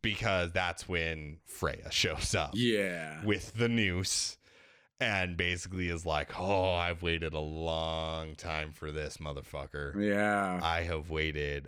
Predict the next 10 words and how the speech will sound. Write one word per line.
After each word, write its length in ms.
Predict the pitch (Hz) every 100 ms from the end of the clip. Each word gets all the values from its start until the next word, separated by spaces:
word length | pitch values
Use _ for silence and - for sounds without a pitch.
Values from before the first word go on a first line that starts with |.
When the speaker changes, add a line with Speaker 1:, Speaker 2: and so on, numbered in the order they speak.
| -
Speaker 1:
a 300 | 82 80 78 71 71 73
very 440 | 78 98 110 95 82
long 320 | 80 76 76
time 360 | 76 78 73 73
for 180 | - 73
this." 420 | 71 69 69 -
Speaker 2:
Hello, 200 | 139 139
ex-husband. 720 | 95 104 - 101 92 95 104 107
Speaker 1:
Yeah. 640 | 110 131 113 98 90 143
Speaker 2:
<laughs> 40 | 135